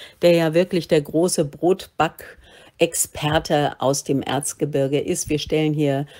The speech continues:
seine Hefebücher ein, seine Sauerteigbücher. Ich backe alles nach diesen Rezepten und kann nur sagen, wer sich an das Thema nicht rangewagt hat bislang, nehmt eins dieser Bücher, bereitet euch vor, indem ihr einfach mal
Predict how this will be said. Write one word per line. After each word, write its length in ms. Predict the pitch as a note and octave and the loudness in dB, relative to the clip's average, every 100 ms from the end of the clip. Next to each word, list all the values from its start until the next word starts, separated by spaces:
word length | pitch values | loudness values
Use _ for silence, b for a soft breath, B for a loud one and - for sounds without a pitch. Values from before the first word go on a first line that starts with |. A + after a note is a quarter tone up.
| B | B
seine 300 | B F3 F3 | B 2 2
Hefebücher 840 | D#3+ F#3 G3 F3+ D3+ F3+ - E3+ - | 4 2 2 -2 -2 -6 -2 -2 0
ein, 360 | D#3 D#3 D#3+ D#3 | 0 0 0 2
seine 320 | E3 D#3+ D#3+ | 2 2 2
Sauerteigbücher. 1080 | D#3 C#3+ D#3+ D#3 D#3+ D3 - D#3+ D3+ D3+ D3 | 2 2 2 0 -2 -4 -4 -6 -4 -4 -4
Ich 160 | D3 | -6
backe 320 | E3 D#3 C#3+ B2 | -4 -4 -4 -2
alles 420 | C#3+ D#3 D3+ - | 0 0 0 -2
nach 300 | C#3+ D3+ D3 | 0 0 -2
diesen 320 | D3+ C#3+ C#3+ | -4 -4 -2
Rezepten 720 | C3 C3 - D#3 - D3 C#3+ D3 B B | -4 -4 -2 -4 -2 0 0 -2 B B
und 160 | - E3+ | -4 -2
kann 180 | - F#3 | 0 2
nur 220 | F#3 E3 | 2 2
sagen, 500 | D3+ D3+ F3 F3+ F3 - B | 2 0 0 0 -2 -6 B
wer 140 | - E3 | 0 0
sich 240 | E3+ - | 0 -2
an 100 | E3 | 0
das 160 | D#3+ D#3 | 0 0
Thema 320 | - A3+ G3 | 0 2 2
nicht 380 | F3 D#3 - C#3 | 0 -2 -4 -2
rangewagt 680 | F3 G#3+ G3 E3+ E3 E3 | 0 2 2 2 0 0
hat 180 | D#3+ D3+ | -4 -4
bislang, 540 | D3+ D3+ D3 C3+ C#3+ D3 B B B _ _ - | -4 -2 -2 0 0 -2 B B B _ _ -6
nehmt 440 | G3 A3+ B3 - | 4 6 6 2
eins 340 | - G3+ A3 - | 0 2 0 0
dieser 320 | G3 F3 F3 | -2 0 0
Bücher, 520 | D#3 E3+ F3 F3 D#3+ | 0 -4 -2 -2 -2
bereitet 540 | D3+ D3 D#3 E3+ - - | -2 -2 -2 -2 -4 0
euch 460 | D#3 E3+ - - - | 2 2 -4 -10 -4
vor, 300 | - G#3 F#3+ | 4 6 6
indem 400 | E3+ E3 E3 E3 | 2 0 0 0
ihr 420 | D#3+ D3+ - - | 0 0 -2 -8
einfach 360 | - F3 F3 - | -8 -6 -6 -4
mal 400 | D#3+ D3+ D#3 D#3 | -2 0 0 0